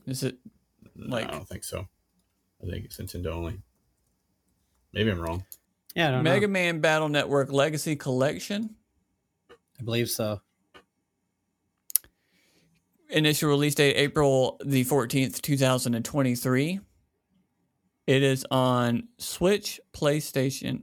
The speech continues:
Speaker 1: Okay, it says Nintendo Switch, PlayStation four, and Microsoft Windows.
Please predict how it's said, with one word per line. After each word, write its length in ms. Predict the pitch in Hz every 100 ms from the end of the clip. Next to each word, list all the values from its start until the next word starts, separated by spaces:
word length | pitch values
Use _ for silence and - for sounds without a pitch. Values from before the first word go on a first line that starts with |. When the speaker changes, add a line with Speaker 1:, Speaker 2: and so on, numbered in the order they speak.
| -
Speaker 1:
Okay, 280 | 139 123 127
it 40 |
says 260 | 202 175 -
Nintendo 400 | 127 147 196 175
Switch, 360 | - 147 -
PlayStation 640 | - 160 156 160 139 120 120
four, 540 | - 143 120 87 -
and 140 | 113 113
Microsoft 680 | 117 139 139 135 131 120 -
Windows. 680 | 117 120 110 - - -